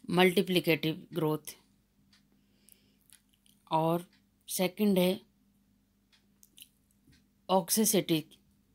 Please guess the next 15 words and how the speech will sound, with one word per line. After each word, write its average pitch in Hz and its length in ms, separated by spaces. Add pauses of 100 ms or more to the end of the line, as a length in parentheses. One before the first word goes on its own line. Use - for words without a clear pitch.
(220)
ग्रोथ। 165 380 (920)
ऑक्सीसेटिक 185 580 (460)
ग्रोथ 170 320
में 180 200 (1200)
तो 202 140
ये 202 340 (480)
सेलुलर 202 360
लेवल 180 300
पर 190 160
क्या 190 140
होता 180 240
है 190 100
कि 202 100
इसमें 196 340
जो 208 300